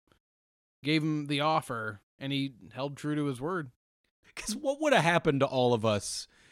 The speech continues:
Speaker 2: if, you know, this whole time we're thinking, "There's no way he's gonna do it," and then last minute he just shows up at the Royal Rumble? I feel like we would all, we would all cry.
Speaker 1: Everyone would be pissed. They would feel duped.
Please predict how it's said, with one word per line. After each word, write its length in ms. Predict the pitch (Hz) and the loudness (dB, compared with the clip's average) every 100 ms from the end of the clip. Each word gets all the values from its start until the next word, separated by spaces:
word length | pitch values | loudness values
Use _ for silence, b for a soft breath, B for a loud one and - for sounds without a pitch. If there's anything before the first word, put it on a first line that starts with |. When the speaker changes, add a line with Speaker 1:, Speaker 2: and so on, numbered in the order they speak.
| b | b
Speaker 2:
if, 280 | 160 143 - | -2 -2 0
you 120 | 165 | 4
know, 100 | 156 | 6
this 200 | 139 139 | 6 4
whole 200 | - 151 | 4 2
time 300 | 131 135 127 | 4 2 4
we're 100 | 120 | 2
thinking, 240 | 113 127 120 | 2 0 2
"There's 200 | 135 123 | 2 6
no 140 | 127 | 6
way 240 | 117 110 | 8 6
he's 180 | 104 107 | 4 2
gonna 180 | 117 110 | 2 2
do 180 | 104 110 | 2 2
it," 80 | 107 | 2
and 80 | 127 | 0
then 100 | 120 | 2
last 340 | 120 113 - | 2 0 0
minute 300 | 113 110 120 | 0 2 0
he 100 | 120 | 0
just 160 | 117 - | 0 0
shows 340 | - 110 110 | 2 2 4
up 140 | 117 | 2
at 80 | - | 0
the 100 | - | -2
Royal 300 | 113 117 110 | 0 2 2
Rumble? 480 | 101 98 107 131 135 B B B | 0 0 -2 -2 -4 B B B
I 60 | |
feel 160 | 123 160 | 2 4
like 140 | 139 | 4
we 60 | 139 | 6
would 80 | 131 | 8
all, 160 | 123 | 6
we 160 | 120 156 | 6 4
would 80 | 170 | 6
all 140 | 147 | 4
cry. 500 | 131 - 147 135 92 - _ _ _ _ _ _ _ _ _ _ _ _ | 2 0 2 2 0 -6 _ _ _ _ _ _ _ _ _ _ _ _
Speaker 1:
Everyone 380 | 147 175 190 180 | -6 0 4 4
would 100 | 175 | 2
be 100 | 151 | 2
pissed. 460 | 139 151 123 - - | 0 0 -2 -6 -6
They 100 | 139 | -4
would 160 | 135 117 | -4 -4
feel 180 | 135 | -6
duped. 440 | 117 160 208 - | -6 -10 -16 -18